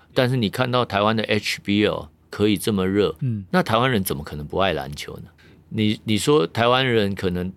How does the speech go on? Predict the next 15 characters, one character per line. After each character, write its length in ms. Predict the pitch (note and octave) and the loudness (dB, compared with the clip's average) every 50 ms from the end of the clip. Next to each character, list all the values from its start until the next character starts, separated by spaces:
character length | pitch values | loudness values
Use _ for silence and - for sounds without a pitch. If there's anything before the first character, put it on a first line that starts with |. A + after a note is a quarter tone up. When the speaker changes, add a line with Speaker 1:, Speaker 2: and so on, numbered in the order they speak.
| _ _ _ _ _ _ _ - | _ _ _ _ _ _ _ -10
Speaker 1:
看 280 | - - C3+ B2 A2 | -4 -2 -2 0 0
棒 180 | G2+ B2 G#2+ G2 | 0 0 -2 -2
球 160 | - F2+ F2 | -4 -4 -4
的 140 | E2+ F2 D#2+ | -4 -4 -6
很 200 | D#2 E2 E2 D#2 - | -6 -8 -10 -10 -8
多， 200 | - F2+ F2 F2 | -6 -6 -6 -6
可 120 | F2 - G#2 | -6 -8 -8
是 240 | G2 - C3 C3 - - | -6 -4 -4 -4 -2 -2
打 160 | - - D#2 | -4 -4 -4
篮 220 | D#2 D#2 E2 G2+ G#2 | -4 -4 -4 -4 -4
球 160 | - - F#2+ | -2 -2 -2
的 140 | F2 F2+ E2+ | -2 -2 -4
人 180 | D#2+ D2+ D2+ D2+ | -4 -6 -8 -10
多 260 | - E2 D2+ D2+ C#2+ | -10 -8 -8 -8 -10
啊。 180 | C#2 - - | -12 -16 -18